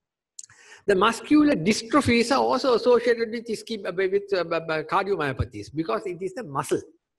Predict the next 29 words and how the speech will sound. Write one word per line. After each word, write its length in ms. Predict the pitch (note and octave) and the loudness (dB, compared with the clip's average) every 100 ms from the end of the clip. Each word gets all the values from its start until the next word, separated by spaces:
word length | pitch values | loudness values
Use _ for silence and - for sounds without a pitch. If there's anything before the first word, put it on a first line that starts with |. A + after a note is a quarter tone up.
| _ _ _ _ _ _ | _ _ _ _ _ _
the 100 | D3+ | -2
actin 300 | D#3 D3+ F#3+ | -2 0 -2
myosin 480 | F3+ F3+ F3+ - B3+ - - - | 0 -2 -2 -2 -2 -4 -8 -2
components. 640 | A3 - D#3+ B2 G2 G2+ - _ _ _ _ - | -2 2 2 2 -2 -12 -20 _ _ _ _ -6
And 100 | F3 | 0
you 140 | G3 G3 | 2 4
have 220 | G3+ G#3+ | 2 2
muscu-, 600 | F3+ F3+ - - - E3 | 0 -2 -6 -12 -10 -2
myotonic 500 | E3+ F3+ F3+ F#3 F3+ | 0 0 -2 -4 -4
muscular 440 | F3 D#3+ F#3 E3+ | -6 -6 -2 -2
dystrophy, 480 | D#3 D#3 - F#3+ A3+ | -2 -6 -6 -6 -2
the 80 | F3+ | -2
expressionless 640 | - - F#3 F#3 F3 F3 | -2 -6 -6 -4 -4 -4
myopathic 560 | E3 E3+ E3 E3 D#3+ - | -4 -6 -4 -6 -6 0
phases, 460 | F#3+ G3+ A3 G#3 - | 2 2 -2 -8 -8
the 60 | |
bilateral 500 | D#3 E3+ E3+ E3 E3 | -4 -2 -2 -2 -4
cataracts, 480 | D3 E3 F3+ G#3 G3 - _ _ _ _ _ | -2 -4 0 -2 -2 -12 _ _ _ _ _
and 200 | E3+ F3 | -6 -4
conduction 600 | D#3 F#3 G3 F#3+ - F#3 | 0 0 0 -2 -4 -4
defects 400 | E3+ E3+ F3+ - - - | -2 0 -2 -6 -8 -4
occur 260 | D#3 F3+ | -2 0
in 160 | E3+ E3 | -2 -2
these 180 | D#3+ - | -4 -2
patients. 540 | F3+ F#3+ G3 G3+ F#3 _ _ _ _ _ - | 0 0 -2 -6 -8 _ _ _ _ _ -8
The 80 | C3+ | -4
Duchenne 480 | C3+ G3 A3+ A3+ G#3+ | -2 2 2 2 0
muscular 480 | G3+ F3+ - G3+ | -2 -4 -2 0
dystrophy, 580 | G3 G3+ - G#3 G3+ G3 | 2 -2 -2 -2 0 0